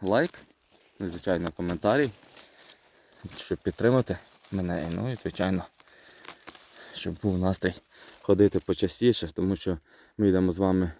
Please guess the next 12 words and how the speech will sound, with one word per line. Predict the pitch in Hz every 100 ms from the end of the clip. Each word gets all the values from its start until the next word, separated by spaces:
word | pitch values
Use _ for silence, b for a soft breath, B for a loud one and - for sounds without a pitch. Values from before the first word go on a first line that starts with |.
| -
до | 85 90 85 80 -
відмітки | 90 92 101 113 95 -
у | 85
п'ятнадцять | - 98 110 95 92
тисяч | - 95 87
підписників, | - - - 131 127 113 92 85 B B B B B B B -
за | 85
що | 87 101
я | 92
вам | 87 87
всім | 80 - 131 110
дуже-дуже | 82 85 110 107 80 90 87 85